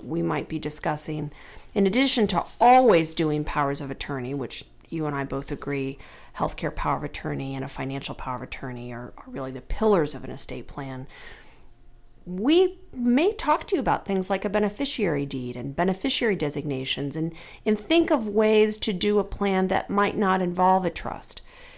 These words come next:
Now, I also mentioned that besides the types of accounts you have and assets, we want to talk about your family. So when we talk about the beneficiary of your estate, or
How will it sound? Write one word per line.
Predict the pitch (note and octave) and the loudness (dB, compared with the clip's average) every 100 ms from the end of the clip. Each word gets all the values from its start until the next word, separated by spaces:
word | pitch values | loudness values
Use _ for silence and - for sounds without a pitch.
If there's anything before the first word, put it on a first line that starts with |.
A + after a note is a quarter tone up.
| - - | -20 -4
Now, | - F3 F3 | 2 4 6
I | F3 - | 4 4
also | - G3 F#3+ | 6 6 6
mentioned | G3+ F3+ F3 F3+ E3+ | 4 4 2 0 2
that | E3 | 0
besides | F3+ - D#3+ D#3 D#3 | 0 0 2 0 -4
the | D#3 | -10
types | - - - C4+ D4 D4+ | -10 -8 0 2 2 2
of | G3 | 0
accounts | E3 - - E3+ D3+ - - | 0 -2 -2 0 0 -4 -6
you | D3 | -8
have | D3+ C#3+ C3 C#3 C#3+ | -6 -6 -4 -4 -6
and | C#3 | -8
assets, | C3 C3+ - - - - - - - - - | -8 -8 -10 -12 -14 -18 -18 -20 -20 -20 -6
we | G#3 A#3 | 0 4
want | A3 A3 | 6 6
to | A3 | 6
talk | G3+ F3+ F3 | 2 -2 0
about | D#3 D3 - | 0 0 -2
your | E3 | -6
family. | - A3+ G#3+ D#3+ - | 2 4 4 2 -4
So | - - E3 | -6 0 2
when | D#3+ E3 D#3+ | 2 2 0
we | D#3+ | -2
talk | D#3 - D#3+ D#3+ | -4 -2 -2 0
about | D#3+ D#3 - - - - - | 2 2 0 -10 -20 -20 -6
the | - | -4
beneficiary | E3 E3+ E3+ E3 G#3 - G3 F3 E3 | 2 2 2 2 2 4 2 0 0
of | D3 | 0
your | D3+ D3 | 0 0
estate, | D3 - D3+ C#3+ C#3 | -2 -4 -4 -4 -4
or | C3+ C#3 C3 | -4 -4 -6